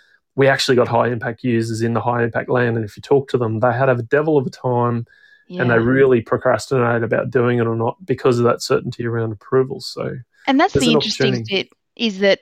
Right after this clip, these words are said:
Speaker 2: um, that, you know, residential builders are developers and they've got that risk appetite, you know, so the people that deliver that residential development, you know, have
Speaker 1: Yep.
Speaker 2: that risk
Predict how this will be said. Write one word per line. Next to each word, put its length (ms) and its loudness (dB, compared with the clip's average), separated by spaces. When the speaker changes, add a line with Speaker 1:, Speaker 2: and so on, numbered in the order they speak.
Speaker 2:
um, 480 -4
that, 240 2
you 120 -8
know, 280 -2
residential 1120 2
builders 800 2
are 460 4
developers 580 0
and 160 -4
they've 300 -2
got 220 -2
that 180 -2
risk 320 -10
appetite, 600 -6
you 100 -14
know, 160 -4
so 100 -10
the 60 -10
people 300 -2
that 140 -2
deliver 600 -2
that 200 -4
residential 800 -4
development, 800 0
you 80 -6
know, 240 2
have 300 -2
Speaker 1:
Yep. 80 -16
Speaker 2:
that 200 -2
risk 360 -6